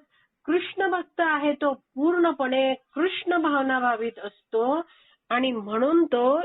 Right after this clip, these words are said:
इथे लिहिलं आहे की तो जो कृष्ण भावना जाणतो तो धन्य आहे, कारण तो सगळीकडे भगवंतांची उपस्थिती पाहत असतो, सगळीकडे भगवंतांची ही शक्ती आहे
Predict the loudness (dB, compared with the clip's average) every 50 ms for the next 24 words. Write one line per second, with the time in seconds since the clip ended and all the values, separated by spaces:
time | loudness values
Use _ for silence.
0 | -6 -10 -6 -2 -2 0 0 0 0 0 0 0 0 0 -2 -2 0 -2 -2 -2
1 | -4 _ _ _ _ _ _ _ _ _ _ -6 -6 -4 -2 0 0 0 0 -2
2 | -4 _ _ _ _ _ _ _ _ _ _ _ _ _ _ _ _ _ _ _
3 | _ _ _ _ _ -4 -2 -2 -2 -2 -4 -2 -2 -2 0 0 0 0 2 2
4 | 2 2 0 0 0 0 0 0 0 0 -2 -2 -2 -4 -2 0 0 0 0 0
5 | -2 -2 -2 -2 -2 -4 -8 -10 -10 -10 -8 -6 -6 -4 -2 -2 -2 -2 -2 -4
6 | -4 -4 -4 -4 -4 -2 -2 -2 -2 -2 -4 -4 -4 -4 -2 -2 -2 -2 -4 -6
7 | -8 -6 -6 -6 -6 -2 0 0 0 0 0 0 0 0 0 0 -2 -6 -4 -2
8 | -2 -2 -2 -2 -2 -2 -2 -2 -4 -2 -2 -2 -2 -4 -10 -18 _ _ -20 -20
9 | _ -12 -10 -4 -2 -2 -2 -4 _ _ -12 -10 -4 -2 0 0 -2 -2 -4 -6
10 | -4 -2 -2 -2 -2 -2 -4 -8 -12 -12 -12 _ _ -4 0 2 2 2 2 0
11 | -4 -6 -4 -2 -2 -2 -2 -2 -2 -4 -6 -8 -6 -2 -2 0 0 0 0 0
12 | -2 -2 -4 -6 -6 -6 -6 -6 -6 -4 -6 -6 _ _ -8 -6 -4 -2 -2 -2
13 | -2 -2 -4